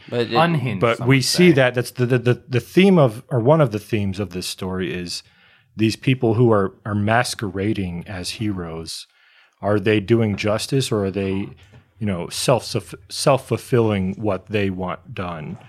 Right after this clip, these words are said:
Speaker 3: And
Speaker 1: Mm-hmm.
Speaker 3: Rorschach is, is, you know, a prime, a prime character that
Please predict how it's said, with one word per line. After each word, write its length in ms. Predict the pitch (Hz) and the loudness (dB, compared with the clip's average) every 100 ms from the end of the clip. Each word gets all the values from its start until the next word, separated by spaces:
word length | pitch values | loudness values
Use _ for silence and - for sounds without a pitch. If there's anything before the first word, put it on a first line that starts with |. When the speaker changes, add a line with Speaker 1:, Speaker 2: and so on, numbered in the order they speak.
| - - - | -20 -20 -10
Speaker 3:
And 120 | 120 | -6
Speaker 1:
Mm-hmm. 100 | 95 | 2
Speaker 3:
Rorschach 440 | 110 117 - 98 - | 4 4 0 -2 -2
is, 260 | 95 - 151 | -4 -4 -6
is, 220 | 120 - | -8 -6
you 120 | 143 | -6
know, 120 | 98 95 | -4 -4
a 60 | |
prime, 560 | 98 - 107 95 90 87 _ _ - | -4 -2 -2 -2 -6 -10 _ _ -12
a 80 | 117 | -10
prime 760 | - - 147 131 127 120 107 _ _ _ _ - | -8 0 4 6 4 2 -4 _ _ _ _ -10
character 600 | - 120 104 - 101 95 | 0 0 0 -4 -4 -4
that 220 | 90 87 | -6 -10